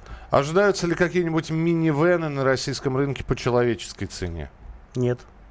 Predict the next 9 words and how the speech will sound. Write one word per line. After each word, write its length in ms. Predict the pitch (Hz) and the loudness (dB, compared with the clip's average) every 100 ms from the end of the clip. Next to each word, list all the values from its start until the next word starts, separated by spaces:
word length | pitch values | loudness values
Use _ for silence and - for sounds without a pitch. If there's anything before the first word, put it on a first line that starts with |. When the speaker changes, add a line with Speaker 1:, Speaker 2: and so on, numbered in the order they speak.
| - - | -20 -6
Speaker 1:
Понятно. 420 | - 104 92 113 120 - - - | -2 0 0 -2 -6 -8 -6 2
А, 300 | 120 120 120 | 6 6 4
здравствуйте, 640 | 113 135 165 156 170 160 | 2 2 2 2 -2 0
расскажите 500 | 151 - 147 143 139 | 0 0 0 0 -4
минусы 460 | 135 143 147 139 - | -4 -2 -2 -2 2
о 200 | 123 123 | 4 4
Renault, 460 | 123 127 135 135 - | 2 0 2 2 4
а, 300 | 110 104 101 | 4 4 2
Samsung 720 | 101 - 107 107 - 127 117 | 0 0 0 0 -6 -6 -6